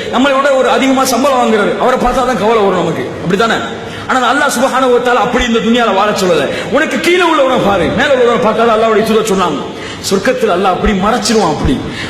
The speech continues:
அவரோட கூட தான் இருப்பாரு, ஆனா அவரை பார்க்கும்போது இவர் கீழே இருப்பாரு, இவரை பார்க்கும்போது அவர் கீழே இருப்பாரு.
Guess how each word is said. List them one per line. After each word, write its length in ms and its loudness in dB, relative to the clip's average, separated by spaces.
அவரோட 340 2
கூட 200 0
தான் 180 0
இருப்பாரு, 400 0
ஆனா 140 0
அவரை 260 2
பார்க்கும்போது 360 0
இவர் 200 2
கீழே 240 0
இருப்பாரு, 360 -2
இவரை 240 2
பார்க்கும்போது 380 2
அவர் 220 2
கீழே 160 2
இருப்பாரு. 380 0